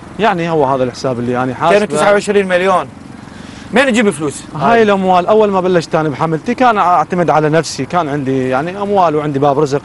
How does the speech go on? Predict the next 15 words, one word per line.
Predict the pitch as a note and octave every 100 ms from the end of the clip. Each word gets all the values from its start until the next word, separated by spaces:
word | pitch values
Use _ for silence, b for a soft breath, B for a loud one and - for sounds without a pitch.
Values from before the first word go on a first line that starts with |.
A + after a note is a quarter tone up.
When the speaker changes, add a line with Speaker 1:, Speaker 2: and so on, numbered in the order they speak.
| - - -
Speaker 1:
غير | C#3 F3+
الوظيفة. | D#3 C#3 C3 C3 C#3
باب | D#3 G3 F#3
رزق | E3 E3
عندي | D#3+ D#3
كنت | D#3 F3+ E3+ - -
اللي | D#3 E3+
أحصله | F#3+ F#3+ F3+
من | F#3+
باب | E3+ D#3
رزقي | D#3 - F3
أصرف | G#3 A3+ G#3 D#3
بمشاريع | E3+ D#3+ E3+ D#3 D#3
تطوعية | D3+ D3+ D3 D3 D#3+
للمدينة | D3+ C#3+ C#3+ D#3